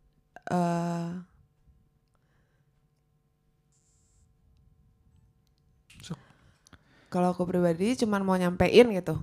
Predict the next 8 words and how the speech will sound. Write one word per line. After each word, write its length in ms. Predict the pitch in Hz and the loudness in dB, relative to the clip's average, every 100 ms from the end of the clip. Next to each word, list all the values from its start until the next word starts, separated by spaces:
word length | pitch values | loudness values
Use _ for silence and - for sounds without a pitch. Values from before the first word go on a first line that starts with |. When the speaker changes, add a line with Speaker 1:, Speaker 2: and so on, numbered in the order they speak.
| - - - | -10 -16 2
Speaker 1:
ke 440 | 180 170 170 165 - - - - - | 4 6 4 0 -6 -20 -20 -20 -6
kita 280 | 208 196 | 0 4
semua, 720 | 190 190 175 180 170 147 170 196 _ _ _ _ _ _ _ | 4 4 2 2 2 0 -2 -6 _ _ _ _ _ _ _
jangan 540 | - 175 175 175 180 185 | -8 0 0 0 -4 -8
pernah 460 | - - 190 190 196 | -4 -2 0 -2 -4
capek 580 | - 208 190 - 226 - - _ _ _ _ _ _ _ _ _ | -4 -4 -4 0 0 0 -14 _ _ _ _ _ _ _ _ _
punya 300 | - 185 185 | -4 -4 -4
mimpi. 640 | 180 185 190 185 185 180 - | -6 -6 -8 -8 -6 -6 -8